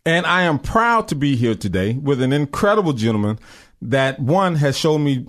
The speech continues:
that it is a very small world. Two, he has shown me that there is no limit to what a man can do and be successful at. Mister Alan Banks.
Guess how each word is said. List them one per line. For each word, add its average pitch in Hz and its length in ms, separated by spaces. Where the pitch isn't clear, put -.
that 123 180
it 139 140
is 185 300
a 110 140
very 151 320
small 110 360
world. 80 380
Two, 214 320
he 160 140
has 156 140
shown 151 280
me 151 140
that 123 320
there 147 180
is 123 160
no 156 320
limit 165 540
to 143 100
what 120 160
a 113 60
man 110 320
can 98 180
do 90 280
and 110 240
be 113 120
successful 95 680
at. - 180
Mister 147 300
Alan 143 320
Banks. 139 380